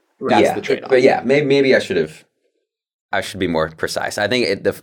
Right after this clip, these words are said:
Speaker 3: the idea that's farcical is that a wide number of people, not simply a, a marginal
Speaker 1: Of course.
Speaker 3: impact,
Speaker 2: I accept it, yeah.
Speaker 3: would, who have never used consistently illegal drugs,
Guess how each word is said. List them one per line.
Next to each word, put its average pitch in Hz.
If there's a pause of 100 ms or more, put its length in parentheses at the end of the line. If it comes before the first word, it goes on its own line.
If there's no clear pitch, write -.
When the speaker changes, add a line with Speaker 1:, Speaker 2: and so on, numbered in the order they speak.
Speaker 3:
the 107
idea 98
that's 98
farcical 87
is 80
that 78
a 82
wide 90
number 80
of 78
people, -
not 98
simply 95
a, 80
a 85
marginal 85
Speaker 1:
Of 82
course. 82
Speaker 3:
impact, 82
Speaker 2:
I 98
accept -
it, -
yeah. -
Speaker 3:
would, 101 (100)
who 101
have 98
never 107 (240)
used 90
consistently 87
illegal 87
drugs, 92